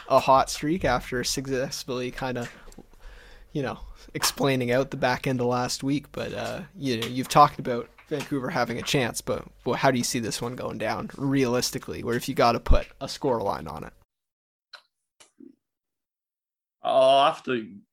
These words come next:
Speaker 2: predict a draw. I can't be ridiculous and sit here like, "Yeah, three nil win, Brian White hat trick again." But, uh, well, if, if that, if, if, if, if the Brian White scores another hat trick, I mean, <sighs>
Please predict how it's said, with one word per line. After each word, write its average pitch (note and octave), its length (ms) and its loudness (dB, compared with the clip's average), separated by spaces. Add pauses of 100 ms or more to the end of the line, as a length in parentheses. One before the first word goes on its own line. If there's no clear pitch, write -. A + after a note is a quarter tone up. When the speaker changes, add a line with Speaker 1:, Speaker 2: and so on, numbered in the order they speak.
(320)
Speaker 2:
predict G#2+ 400 -6
a F#2+ 60 -10
draw. F#2 340 -4
I F2 120 -6
can't G2+ 300 -14
be G#2+ 60 -10
ridiculous F2+ 800 -12
and - 100 -14
sit - 220 -18
here E2+ 180 -16
like, F2 240 -16
"Yeah, F2+ 180 -8 (240)
three F#2+ 220 -4
nil F#2+ 220 -4
win, G2+ 260 -4
Brian G#2 240 0
White G2+ 260 -2
hat G#2 260 -4
trick - 180 -14
again." G2+ 380 -6 (580)
But, G2 180 0
uh, G2 300 0 (100)
well, G2 140 -4
if, - 220 -10
if - 140 -20
that, B2+ 220 2
if, A#2+ 160 -8
if, A#2+ 160 -18
if, - 260 -12 (340)
if - 180 -12
the G#3 140 -2
Brian D3 340 2
White A#2+ 160 0
scores G#2 320 -12
another F#2+ 220 -8
hat - 260 -12
trick, - 320 -18
I G#2 80 -10
mean, F#2 320 -12 (1120)
<sighs> - 60 -16